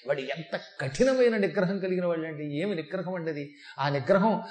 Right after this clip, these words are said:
సామాన్యుడికి రమ్మంటే రాదు కనుకే వాళ్ళని రాక్షసులు అన్నారు. రాక్షసులు గొప్పతనం ఏంటంటే, వాళ్ళు తపస్సు చేస్తే అంత పరాకాష్ఠకెళ్ళి తపస్సు చేస్తారు. మళ్ళీ పాపప్పులు చేసినా అలాగే చేస్తారు.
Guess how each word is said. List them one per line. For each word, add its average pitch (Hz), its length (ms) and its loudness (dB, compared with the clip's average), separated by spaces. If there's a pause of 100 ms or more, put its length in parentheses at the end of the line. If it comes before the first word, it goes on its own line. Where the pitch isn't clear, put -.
(120)
సామాన్యుడికి 185 640 2
రమ్మంటే 185 440 4
రాదు 165 260 6
కనుకే 214 300 2
వాళ్ళని 196 280 4
రాక్షసులు 143 540 0
అన్నారు. 127 280 -4 (420)
రాక్షసులు 214 540 0
గొప్పతనం 214 460 -2
ఏంటంటే, 185 340 -2
వాళ్ళు 170 240 4
తపస్సు 202 500 -2
చేస్తే 262 380 2 (140)
అంత 180 240 -2
పరాకాష్ఠకెళ్ళి 214 840 0
తపస్సు 196 360 -2
చేస్తారు. 131 380 -2 (580)
మళ్ళీ 233 220 8
పాపప్పులు 240 600 8
చేసినా 254 260 2
అలాగే 208 200 4
చేస్తారు. 165 500 2